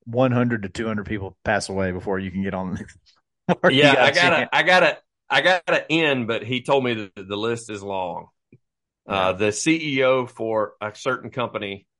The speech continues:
Speaker 2: has volunteered for over twenty years, and he comes to visit with us on the air, and he is, he always has Augusta merch. Anytime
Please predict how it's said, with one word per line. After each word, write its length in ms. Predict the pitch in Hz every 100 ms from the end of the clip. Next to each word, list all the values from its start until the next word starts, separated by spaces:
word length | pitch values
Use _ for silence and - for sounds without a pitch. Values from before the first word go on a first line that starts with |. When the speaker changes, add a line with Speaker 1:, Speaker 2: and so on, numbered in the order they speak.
| _
Speaker 2:
has 160 | 98 98
volunteered 560 | 110 110 104 117 107
for 100 | 107 101
over 120 | 90
twenty 340 | - 120 113 107
years, 460 | 104 92 87 - -
and 100 | 95
he 80 | 98
comes 300 | 120 113 101
to 60 | 95
visit 300 | 107 101 98
with 160 | 101
us 120 | 98 104
on 120 | 98
the 120 | 85
air, 320 | 98 98 92
and 280 | - 92 92
he 280 | 92 101 98
is, 240 | 98 87 - _ _ _ _
he 160 | - 117
always 440 | 123 120 120 110
has 500 | - 104 98 87 - _ _ _ _ -
Augusta 420 | 98 101 92 90
merch. 440 | 87 80 - - -
Anytime 560 | 110 117 117 107 98